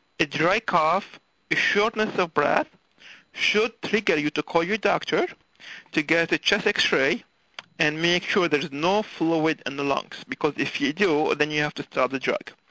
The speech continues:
So think about it. If you have shortness of breath, dry cough, like you're taking your stairs and you feel tired, that can be a sign of drug side effect, mainly what we call a f-, pleural effusion. Now, what we're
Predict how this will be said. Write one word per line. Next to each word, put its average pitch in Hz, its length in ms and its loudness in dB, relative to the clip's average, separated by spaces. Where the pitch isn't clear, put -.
So 147 80 0
think 254 320 0
about 208 240 2
it. 214 100 0
If - 240 -2
you 151 80 0
have 147 180 2
shortness 202 460 0
of 185 140 -2
breath, 165 280 2
dry 156 260 2
cough, 185 380 0
like 156 180 2
you're 170 60 4
taking 196 260 2
your 190 140 0
stairs 202 440 0
and 160 120 2
you 156 80 -2
feel 156 240 0
tired, 185 520 2
that 175 340 0
can 175 300 0
be 143 340 0
a 165 60 2
sign 175 580 2
of 147 320 2
drug 156 360 0
side 143 240 0
effect, - 480 -2
mainly 160 280 0
what 160 180 0
we 143 60 -4
call 143 280 2
a 156 40 2
f-, - 180 -8
pleural 151 380 2
effusion. - 480 -2
Now, 165 100 4
what 156 180 2
we're 165 140 0